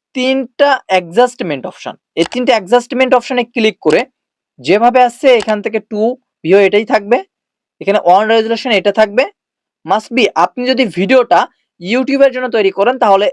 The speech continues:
এই যে সাইজটা, এই সাইজটা দিবেন। যদি Facebook রিলস বা TikTok-এর জন্য তৈরি করেন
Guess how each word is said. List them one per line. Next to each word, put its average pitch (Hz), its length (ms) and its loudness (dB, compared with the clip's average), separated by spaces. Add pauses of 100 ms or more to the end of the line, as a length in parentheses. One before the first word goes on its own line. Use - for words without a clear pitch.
এই 247 240 0
যে 262 220 2
সাইজটা, 202 480 0
এই 226 100 0
সাইজটা 160 360 -2
দিবেন। 117 280 -14 (640)
যদি 208 220 -2
Facebook 233 420 -2 (120)
রিলস 233 320 0
বা 208 100 0
TikTok-এর 247 540 0
জন্য 240 180 -4
তৈরি 185 260 2
করেন 185 260 2